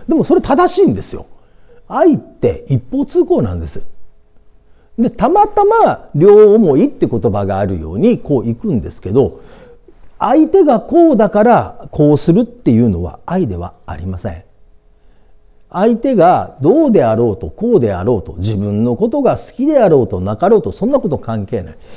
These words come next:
一方的に愛情を示すんですよ。阿弥陀さんの愛情というのは、まさにこの愛なんです。一方的に愛情を示していく。え、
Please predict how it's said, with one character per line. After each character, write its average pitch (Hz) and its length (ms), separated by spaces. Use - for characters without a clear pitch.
一 226 300
方 381 220
的 277 240
に 240 100
愛 170 180
情 151 140
を 127 40
示 107 380
す - 80
ん 73 140
で - 80
す - 100
よ。 - 120
阿 151 120
弥 254 120
陀 294 140
さ 320 180
ん 302 100
の 110 160
愛 120 180
情 131 220
と 113 140
い 87 100
う 87 40
の 82 120
は、 95 160
ま 185 260
さ 247 200
に 143 200
こ - 240
の 127 280
愛 120 200
な 78 140
ん 78 60
で - 60
す。 - 200
一 190 160
方 208 240
的 208 240
に 277 80
愛 139 240
情 120 160
を 120 60
示 95 320
し - 80
て - 80
い - 40
く。 - 260
え、 127 140